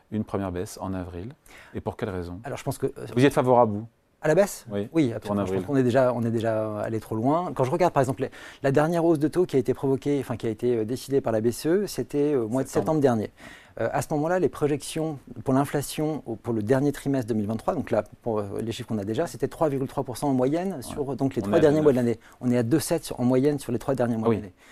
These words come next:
Speaker 2: Et, euh,
Speaker 1: Et de
Speaker 2: on est à
Speaker 1: neuf en
Speaker 2: deux sept, on est,
Speaker 1: annuel.
Speaker 2: et donc ça fait déjà zéro six d'é-, d'écart par rapport au mois de septembre. C'est-à-dire que par rapport aux projections qu'ils avaient fait en septembre, au moment où ils avaient relevé les taux,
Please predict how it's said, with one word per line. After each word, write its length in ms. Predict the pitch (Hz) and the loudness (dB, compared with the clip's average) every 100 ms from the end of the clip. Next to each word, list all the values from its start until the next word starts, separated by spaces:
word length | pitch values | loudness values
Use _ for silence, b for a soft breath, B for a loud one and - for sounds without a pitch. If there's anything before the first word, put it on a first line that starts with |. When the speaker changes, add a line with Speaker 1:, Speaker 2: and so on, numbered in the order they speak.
| B B B - | B B B 0
Speaker 2:
Et, 240 | 131 127 | 2 2
euh, 120 | 120 123 | 0 -2
Speaker 1:
Et 20 | |
de 120 | 104 | 0
Speaker 2:
on 40 | |
est 40 | 107 | 2
à 40 | |
Speaker 1:
neuf 100 | 151 | 4
en 20 | |
Speaker 2:
deux 80 | 147 | 2
sept, 160 | 165 202 | 2 0
on 100 | 143 | 0
est, 40 | |
Speaker 1:
annuel. 200 | 143 85 85 - | -2 -4 -12 -4
Speaker 2:
et 60 | |
donc 160 | 143 165 | -4 -4
ça 120 | 131 | -4
fait 100 | 143 | 0
déjà 180 | 139 156 | 0 0
zéro 320 | 123 165 160 | 2 2 2
six 320 | - - 156 | -2 -8 -6
d'é-, 220 | 120 139 135 | -4 -4 -2
d'écart 440 | 127 156 165 160 | -4 -2 -4 -4
par 100 | 143 | -2
rapport 220 | 131 131 | -2 0
au 20 | 131 | -2
mois 120 | 127 | -2
de 40 | |
septembre. 300 | - 123 185 | -4 -6 -6
C'est-à-dire 240 | - 131 120 | -2 -2 -2
que 80 | 117 | -4
par 160 | 147 | -2
rapport 220 | 139 147 | -4 2
aux 40 | 143 | 0
projections 440 | - 147 135 147 | 2 -4 -2 -4
qu'ils 80 | 110 | -2
avaient 80 | 113 | -4
fait 80 | 123 | -4
en 60 | |
septembre, 360 | 113 127 131 123 | -6 -2 0 2
au 60 | |
moment 260 | 135 156 170 | 2 2 2
où 60 | 135 | 2
ils 80 | |
avaient 80 | 123 | 2
relevé 240 | 117 113 113 | 2 2 0
les 100 | 110 | 0
taux, 220 | 190 | -2